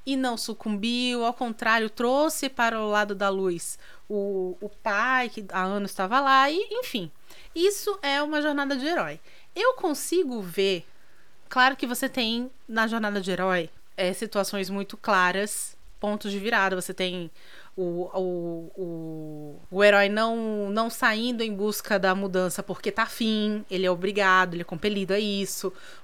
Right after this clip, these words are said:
Você tem sempre a, a figura do, do mentor que vai ajudá-lo,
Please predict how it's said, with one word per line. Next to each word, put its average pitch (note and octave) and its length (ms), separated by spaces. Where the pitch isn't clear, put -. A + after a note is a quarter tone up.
Você G#3+ 300
tem A#3 320
sempre A#3 640
a, F3+ 1080
a F#3+ 80
figura G#3 520
do, G#3 560
do G3 120
mentor A#3 720
que A3+ 100
vai G3 140
ajudá-lo, G3+ 1080